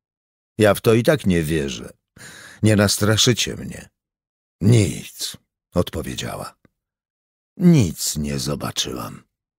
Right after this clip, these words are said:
„Owszem, zobaczyliście. Ja tylko przez ciekawość, bo nie wierzę w takie rzeczy”. „A w co wierzycie?”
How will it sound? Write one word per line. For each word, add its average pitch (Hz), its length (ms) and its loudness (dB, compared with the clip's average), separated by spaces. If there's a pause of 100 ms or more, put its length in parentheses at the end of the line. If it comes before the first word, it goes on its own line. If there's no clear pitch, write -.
(480)
„Owszem, 139 440 2
zobaczyliście. 98 920 -2 (440)
Ja 131 100 4
tylko 156 240 2
przez 160 260 0
ciekawość, 110 720 2
bo 90 160 0
nie 110 180 4
wierzę 98 320 2
w - 60 -16
takie 69 320 -10
rzeczy”. - 320 -12 (1300)
„A 57 200 -10
w - 120 -12
co 85 200 -4
wierzycie?” 98 720 0